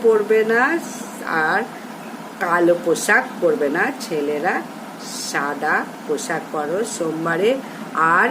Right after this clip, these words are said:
গেরুয়া পরো, তাহলে বাবা ভোলেনাথের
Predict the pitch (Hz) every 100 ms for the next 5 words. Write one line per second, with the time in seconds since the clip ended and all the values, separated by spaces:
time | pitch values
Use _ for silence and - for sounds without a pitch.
0 | 214 - 175 170 165 160 160 190 294 -
1 | - - - - - 156 131 135 - -
2 | - - - - 175 160 165 196 226 190
3 | 156 175 190 160 160 160 170 165 165 -
4 | 202 240